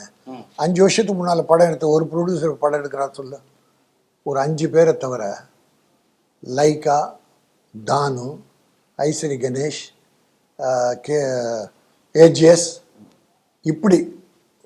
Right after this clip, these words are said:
Speaker 2: மீதி எல்லாம் ஒரு லிஸ்ட் எடுங்க. மனசாட்சியோட பேசணும்.
Speaker 1: சொல்லுங்க.
Speaker 2: சும்மா கொஸ்டின் பண்றதுலாம் கூட பண்ணக்கூடாது. மனசாட்சி,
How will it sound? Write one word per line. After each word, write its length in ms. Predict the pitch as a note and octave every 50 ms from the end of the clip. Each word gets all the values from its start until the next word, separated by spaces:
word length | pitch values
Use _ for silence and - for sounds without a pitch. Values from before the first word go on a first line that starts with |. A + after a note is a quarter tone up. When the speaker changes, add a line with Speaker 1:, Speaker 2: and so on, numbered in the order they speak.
| _ _
Speaker 2:
மீதி 320 | - D#3 E3+ F#3+ G3 E3 D#3+
எல்லாம் 640 | D#3+ D#3 E3 F3 F#3+ G3+ G#3+ A3+ G#3 E3+ E3+ - E3
ஒரு 160 | E3 E3 E3+
லிஸ்ட் 220 | F3+ F3 - -
எடுங்க. 340 | G#3+ G3 C#3+ B2+ A#2 A2+ - - _ _ _ - -
மனசாட்சியோட 640 | D3 E3+ G3 F#3 - G3+ A3 G3+ D#3 - F#3 G3+ F3 D#3+
பேசணும். 160 | - D#3 C3+
Speaker 1:
சொல்லுங்க. 520 | - - B2+ A2+ G#2 - - C#3+ C3 A2 - _ -
Speaker 2:
சும்மா 360 | - - F#3 F#3+ G3+ F#3 - -
கொஸ்டின் 440 | E3 C#3+ - - - A#3+ A3 G3+ D#3
பண்றதுலாம் 460 | F3 F3+ E3+ D#3+ E3 E3 E3+ F3 F3
கூட 180 | D3+ D#3 C3+ C3
பண்ணக்கூடாது. 520 | - - A#2+ A#2+ A#2 G#2+ G2 F#2+ - - A#2+
மனசாட்சி, 600 | B2+ C3 D3+ F#3 G3+ G3+ - F#3+ C#3+ - - -